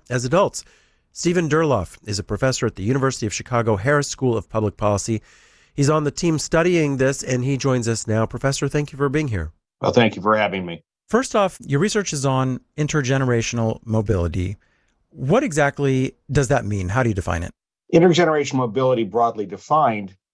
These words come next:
Speaker 2: is asking the extent to which the experiences of childhood and adolescence determine outcomes as an adult. And so the idea of a mobile society is one in which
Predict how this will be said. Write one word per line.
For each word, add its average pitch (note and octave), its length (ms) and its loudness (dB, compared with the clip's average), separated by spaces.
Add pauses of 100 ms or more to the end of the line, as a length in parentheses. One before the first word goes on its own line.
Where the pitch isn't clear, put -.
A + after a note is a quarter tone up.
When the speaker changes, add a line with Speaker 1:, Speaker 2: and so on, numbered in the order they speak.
(120)
Speaker 2:
is A2 200 -2
asking A#2+ 440 2
the G#2 80 -4
extent A#2 460 -2
to A#2 100 -4
which G2 420 -6
the G#2 120 0
experiences G#2 720 0
of F2+ 120 -14
childhood G#2 420 2
and F#2+ 100 -6
adolescence F#2 720 -4
determine F#2+ 760 -2
outcomes F#2+ 480 -2
as F2+ 160 -12
an G2 100 -4
adult. G#2+ 460 0 (640)
And F2 160 -2
so G2 400 4 (160)
the G#2+ 160 0
idea F#2+ 300 2
of F#2+ 60 -2
a F2 60 -2
mobile A2+ 340 0
society F2+ 580 -6
is F#2 160 -6
one F#2+ 240 2
in F#2 180 -4
which F#2+ 400 -4